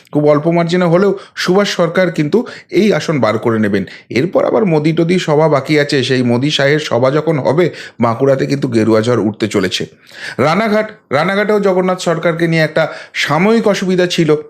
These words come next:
কিন্তু যে মুহূর্তে গদ্দারি করে মুকুটমণি অধিকারী দল ছাড়লেন, সেই মুহূর্তে রানাঘাটবাসী বিজেপি কর্মী সমর্থকরা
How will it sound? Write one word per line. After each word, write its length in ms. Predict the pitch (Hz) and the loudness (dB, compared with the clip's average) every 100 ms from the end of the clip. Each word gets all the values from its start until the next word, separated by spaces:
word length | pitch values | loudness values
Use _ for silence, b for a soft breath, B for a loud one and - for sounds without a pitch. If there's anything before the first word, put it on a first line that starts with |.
| - | -8
কিন্তু 220 | - 180 175 | -2 2 2
যে 280 | 123 185 | 2 4
মুহূর্তে 640 | 190 156 202 247 - 127 120 B B - 127 | 4 4 2 2 0 0 -2 B B -8 -2
গদ্দারি 460 | 156 170 220 247 | 0 0 0 2
করে 240 | 214 202 156 | 2 2 2
মুকুটমণি 520 | 170 202 208 220 214 | 0 0 0 2 4
অধিকারী 460 | 180 202 214 180 | 2 2 2 2
দল 260 | 143 143 202 | 2 2 2
ছাড়লেন, 500 | 214 220 190 147 151 | 0 0 2 0 0
সেই 280 | 156 180 226 | 0 0 2
মুহূর্তে 480 | 226 214 196 156 143 | 4 2 2 2 2
রানাঘাটবাসী 800 | 135 170 208 202 175 151 135 139 | 2 0 -2 0 0 0 0 -2
বিজেপি 460 | 120 165 214 208 | 0 0 0 0
কর্মী 340 | 196 180 185 196 | 0 2 2 2
সমর্থকরা 680 | 196 208 196 185 147 143 | 2 0 0 0 0 0